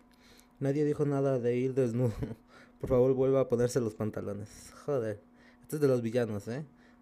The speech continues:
Acompáñeme, señor Simpson. Tenemos que llevarle a la sala de peinado y maquillaje. Suerte para mejorar ese pastelito de carne.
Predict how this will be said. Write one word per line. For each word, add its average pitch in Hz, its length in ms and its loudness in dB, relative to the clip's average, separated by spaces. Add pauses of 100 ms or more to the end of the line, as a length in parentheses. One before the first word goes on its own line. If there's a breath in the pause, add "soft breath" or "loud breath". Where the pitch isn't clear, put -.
Acompáñeme, 123 580 -2
señor 117 260 -4
Simpson. 110 420 -6
Tenemos 135 640 -4
que 120 140 -4
llevarle 120 360 0
a - 20 2
la 117 120 0
sala 123 280 -2
de 120 80 0
peinado 113 340 -4
y 131 60 -2
maquillaje. 107 600 -6 (600 loud breath)
Suerte 147 640 2
para 123 260 -2
mejorar 120 400 -2
ese 131 220 -4
pastelito 117 580 -4
de 113 140 -2
carne. 104 340 -6